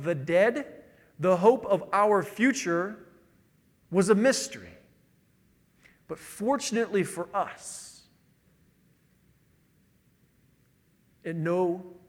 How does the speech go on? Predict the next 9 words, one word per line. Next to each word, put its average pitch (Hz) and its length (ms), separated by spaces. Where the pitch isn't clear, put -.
longer 139 640
is. 131 440
And 175 80
we 180 80
get 185 120
a 175 40
glimpse 165 300
of 180 100
this 180 300